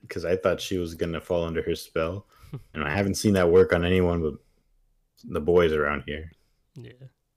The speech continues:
Speaker 1: But I guess it's just a male thing.
Speaker 2: So Tomie asks, like, "Oh, how much do you think my pictures will go for when you sell around school?"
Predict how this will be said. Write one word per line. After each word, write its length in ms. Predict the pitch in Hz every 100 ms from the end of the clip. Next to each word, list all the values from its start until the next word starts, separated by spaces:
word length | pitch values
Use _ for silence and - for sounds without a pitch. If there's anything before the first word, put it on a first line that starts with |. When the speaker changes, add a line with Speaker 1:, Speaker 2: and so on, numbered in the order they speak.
| _ _ _
Speaker 1:
But 100 | 78
I 40 | 85
guess 180 | 87 -
it's 100 | 73
just 200 | 76 -
a 160 | - - -
male 200 | 71 71 -
thing. 180 | 95 95 _ _ _ _ _ _ _ _ _
Speaker 2:
So 380 | 170 156 151 - _ _ _ _ _ _ _ _ _ _ _ _ _ -
Tomie 380 | 160 156 156
asks, 320 | 147 143 147 -
like, 160 | 123
"Oh, 100 | 131
how 120 | 127
much 240 | 127 131 -
do 80 | 127
you 100 | 123
think 220 | 127 -
my 100 | 113
pictures 500 | - 123 - 120 107
will 100 | 107
go 200 | 113 113
for 280 | 113 110 104
when 140 | 104
you 60 | 104
sell 280 | - 117 107
around 320 | 104 104 101
school?" 560 | - - 107 113 104